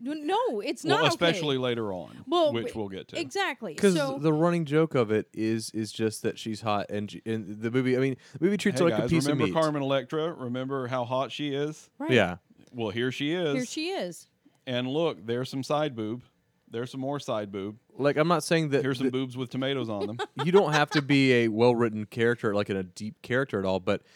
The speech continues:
Speaker 3: the movie only goes out of its way to make her this vapid
Speaker 2: Mm-hmm.
Speaker 3: woman who just, the only thing that she does in the movie is just, you know,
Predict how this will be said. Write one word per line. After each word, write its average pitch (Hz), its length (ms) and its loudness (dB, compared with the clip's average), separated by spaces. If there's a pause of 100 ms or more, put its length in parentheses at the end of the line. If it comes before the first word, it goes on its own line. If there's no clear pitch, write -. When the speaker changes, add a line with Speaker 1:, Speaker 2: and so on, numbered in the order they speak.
(260)
Speaker 3:
the 113 120 2
movie 139 260 6
only 131 260 4
goes 123 240 2
out 120 100 4
of 117 100 0
its 107 120 -8
way 113 140 4
to 104 80 2
make 101 240 -4
her 117 100 -2
this 104 160 -6
vapid 107 760 0 (320)
Speaker 2:
Mm-hmm. 185 320 -6 (1400)
Speaker 3:
woman 123 400 0
who 120 200 2
just, 113 480 0
the 110 300 -4
only 123 260 2
thing 123 280 -2
that 110 400 -6
she - 100 -12
does 113 180 2
in 107 60 -8
the 107 40 -2
movie 107 320 0
is 95 180 0
just, 95 500 -2 (260)
you 104 120 -4
know, 90 240 -4